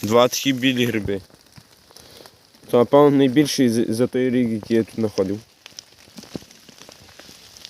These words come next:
Дивіться, я тут ще одного такого великого знайшов білого гриба.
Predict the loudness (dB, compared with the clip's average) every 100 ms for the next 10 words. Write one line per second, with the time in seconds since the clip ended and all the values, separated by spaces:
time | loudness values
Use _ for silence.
0 | -20 -20 -20 -20 -20 -18 -4 -2 0 0
1 | 2 4 4 0 -4 -2 2 4 6 6
2 | 4 4 2 2 -2 -2 0 2 4 2
3 | 0 2 0